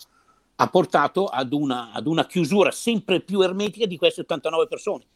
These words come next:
Si d-, parla addirittura di persone all'interno dell'organizzazione che vendevano la propria postazione stampa,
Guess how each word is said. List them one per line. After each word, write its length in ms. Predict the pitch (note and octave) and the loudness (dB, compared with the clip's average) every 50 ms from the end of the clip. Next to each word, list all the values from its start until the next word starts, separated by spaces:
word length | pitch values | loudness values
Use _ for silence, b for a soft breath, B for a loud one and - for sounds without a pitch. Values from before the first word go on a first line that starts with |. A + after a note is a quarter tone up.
| _ _ _ | _ _ _
Si 400 | _ - - - G#3+ A#3 F3+ E3+ | _ -16 -8 -6 -6 -6 -6 -8
d-, 100 | G3+ G#3 | -12 -2
parla 300 | - B3+ B3 G3+ E3 E3+ | 0 2 2 2 0 0
addirittura 500 | D#3+ E3 G3 A3 - - B3+ B3+ G3 F3 | -2 -2 -4 -4 -4 -6 -4 -2 -2 -2
di 260 | D#3 C#3 D3 G3 F#3+ - | -2 -4 -8 -10 -10 -10
persone 800 | _ - A3+ A3+ G3+ - - - - B3+ A#3 F3+ C#3+ B2+ A#2 A#2 | _ -8 -8 -8 -8 -10 -12 -4 0 0 0 0 -2 -8 -12 -12
all'interno 600 | B2 C3 D3+ E3+ D#3+ B2+ _ - A#3+ A3+ G3 F3 | -12 -10 -8 -8 -8 -8 _ -2 0 0 0 -2
dell'organizzazione 520 | E3 F3 F#3 G#3+ A3+ A#3 G#3 - C#4+ C4 | -4 -6 -6 -4 -6 -6 -6 -4 -6 -8
che 140 | - - F3+ | -6 -6 -4
vendevano 560 | F3+ G#3+ A3+ A3+ A#3 G#3+ E3+ C#3 C3 B2 A2 _ _ _ _ _ _ | -4 -4 -4 0 0 0 0 0 -6 -16 -20 _ _ _ _ _ _
la 160 | - F3 F#3+ F3+ | -8 -6 -6 0
propria 340 | - C4 C4 A3 - F#3 | 2 4 2 4 4 0
postazione 800 | - _ - C#4 D4+ - - - A3 F3+ - - B3+ C4 G#3 E3 | 0 _ 0 -2 -2 -2 -2 0 0 0 0 -2 -6 -4 -2 -4
stampa, 480 | - - - F3+ C#3+ A#2+ G#2 - - | -6 -2 -4 -4 -4 -4 -12 -12 -12